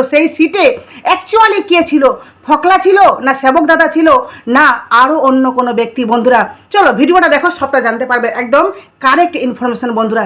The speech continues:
চলো, হ্যালো বন্ধুরা, welcome back to my channel। আশা করবো তোমরা সবাই খুব ভালো আছো আর আমিও ভালো আছি বন্ধুরা। তো এই যে গামলা, হুম, সন্দীপকে ধ্বংস করার জন্য মানে কত রকমের প্ল্যান, কত রকমের ফন্দি ফিকির করছে বন্ধুরা। হ্যাঁ, দালাল বলে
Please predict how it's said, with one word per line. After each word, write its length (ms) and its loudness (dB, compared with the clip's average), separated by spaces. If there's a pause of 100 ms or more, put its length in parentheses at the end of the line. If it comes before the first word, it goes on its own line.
চলো, 160 0 (300)
হ্যালো 240 0
বন্ধুরা, 260 0
welcome 240 -2
back 120 -6
to 80 0
my 120 0
channel। 200 2 (100)
আশা 160 -2
করবো 180 -2
তোমরা 180 -4
সবাই 200 -4
খুব 100 -2 (100)
ভালো 140 2 (100)
আছো 180 -2 (380)
আর 80 2 (140)
আমিও 280 -4
ভালো 220 -2
আছি 120 -8 (100)
বন্ধুরা। 280 -2 (400)
তো 60 -2 (360)
এই 160 4
যে 60 4 (120)
গামলা, 340 2 (220)
হুম, 260 0 (380)
সন্দীপকে 540 4 (200)
ধ্বংস 280 2 (140)
করার 260 2
জন্য 160 4 (160)
মানে 140 4 (160)
কত 140 -2 (120)
রকমের 300 0 (100)
প্ল্যান, 280 4 (400)
কত 200 2
রকমের 260 0 (120)
ফন্দি 360 2
ফিকির 280 -4
করছে 280 -2
বন্ধুরা। 260 0 (100)
হ্যাঁ, 180 2 (360)
দালাল 320 2
বলে 140 0